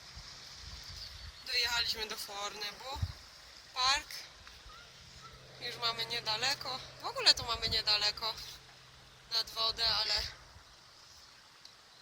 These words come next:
Lepiej rowerem, bo spacerek trochę robi. Jesteśmy w Fornebu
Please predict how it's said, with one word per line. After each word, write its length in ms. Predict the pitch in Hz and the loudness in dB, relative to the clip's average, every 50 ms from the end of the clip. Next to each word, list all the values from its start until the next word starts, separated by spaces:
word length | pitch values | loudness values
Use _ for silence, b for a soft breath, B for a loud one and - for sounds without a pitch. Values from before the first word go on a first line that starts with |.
| - - - - - - - - - - - - - - - - - - - - - - - - - - - - - - - - | -20 -20 -20 -20 -20 -20 -20 -20 -20 -20 -20 -20 -20 -20 -20 -20 -20 -20 -20 -20 -20 -20 -20 -20 -20 -20 -20 -20 -20 -20 -14 -8
Lepiej 400 | 233 233 226 - 233 240 262 247 | -6 -6 -4 -2 0 2 2 2
rowerem, 580 | 233 240 247 240 262 226 196 185 185 180 185 - - - - - 165 175 180 - - - - - - - - - - - - - - | 0 -2 -2 0 0 0 2 0 -2 -4 -6 -8 -12 -14 -14 -14 -12 -12 -12 -12 -12 -14 -16 -16 -16 -16 -16 -16 -16 -16 -14 -12 -8
bo 80 | 214 208 | -2 -2
spacerek 640 | - - - 233 226 - - 208 202 202 220 214 - - - - - - - - - - - - | -2 0 0 -2 -2 -2 -2 -2 -2 -2 -4 -6 -6 -8 -10 -10 -10 -12 -12 -14 -14 -14 -12 -8
trochę 300 | 190 190 190 202 214 220 | -8 -6 -4 -4 -4 -4
robi. 340 | 214 196 185 175 - 180 175 - - - B B B B B B B B - - - - - - - | -4 -6 -8 -10 -10 -12 -14 -14 -16 -16 B B B B B B B B -12 -12 -10 -8 -6 -6 -6
Jesteśmy 220 | 220 214 220 214 208 | -4 -4 -4 -4 -4
w 40 | |
Fornebu 480 | - - 214 214 196 196 190 185 190 | -4 -2 -2 -2 -2 -2 -2 -2 -2